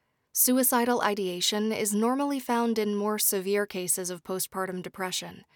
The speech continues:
and account for twenty percent of all postpartum maternal deaths. Currently, there isn't data on what happens after the fourteen-day period of taking the pill. While it is exciting that there will be a new fast-acting pill to treat postpartum depression,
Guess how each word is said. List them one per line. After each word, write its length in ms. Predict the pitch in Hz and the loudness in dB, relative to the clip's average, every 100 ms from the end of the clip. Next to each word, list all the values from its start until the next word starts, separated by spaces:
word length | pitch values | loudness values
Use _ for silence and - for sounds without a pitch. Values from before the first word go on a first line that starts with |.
| _ _ _ - | _ _ _ -6
and 160 | 202 208 | -2 -2
account 340 | - 240 233 | 0 0 0
for 160 | - 226 | -2 -4
twenty 500 | - - 233 233 254 | -4 -4 0 2 0
percent 600 | - 233 - 196 180 - | -2 -2 0 -2 -6 -4
of 180 | 208 | -4
all 300 | 208 208 220 | 0 0 0
postpartum 800 | 226 233 226 - - 202 202 202 | -2 -2 -2 -2 -2 -2 0 -2
maternal 480 | 196 196 208 190 185 | -2 -4 -4 -6 -6
deaths. 640 | - 180 170 - - - - _ _ _ _ _ _ _ _ _ _ _ _ _ _ | -8 -8 -10 -12 -6 -6 -8 _ _ _ _ _ _ _ _ _ _ _ _ _ _
Currently, 640 | - 262 247 - 185 185 226 | -2 2 2 0 -4 -2 0
there 320 | 220 233 247 | 2 0 0
isn't 440 | 285 285 320 302 | 0 0 0 -2
data 240 | 262 247 240 | 0 2 2
on 340 | 233 214 214 | 2 2 0
what 160 | 214 220 | 0 0
happens 380 | 208 208 208 202 | 0 0 0 2
after 420 | 208 202 - 170 | 0 0 -6 -8
the 100 | 180 | -8
fourteen-day 680 | - 190 - 190 190 190 185 | -4 -4 -2 -4 -2 -4 -6
period 500 | - 190 185 180 180 | -4 -2 -2 -4 -6
of 100 | - | -4
taking 300 | 196 190 185 | -4 -4 -4
the 100 | 180 | -6
pill. 460 | 202 196 180 185 - _ _ _ _ _ _ _ _ | -4 -4 -4 -12 -20 _ _ _ _ _ _ _ _
While 320 | - 208 226 | -2 4 6
it 100 | 262 | 6
is 120 | 269 269 | 4 2
exciting 680 | - - 240 262 226 185 | 2 4 4 2 0 0
that 120 | 185 202 | -2 0
there 160 | 214 | 2
will 120 | 220 | 2
be 120 | 220 220 | 4 2
a 80 | |
new 360 | 202 196 214 247 | 2 2 2 0
fast-acting 840 | - 220 226 - 233 233 247 240 226 | 2 4 4 4 2 2 2 0 0
pill 300 | 220 202 185 | 0 0 -2
to 120 | 202 | -6
treat 320 | - 240 233 | 0 0 0
postpartum 600 | - 233 - 226 220 226 | 2 0 0 0 2 2
depression, 640 | 208 196 208 185 175 165 | 0 -2 0 0 -2 -6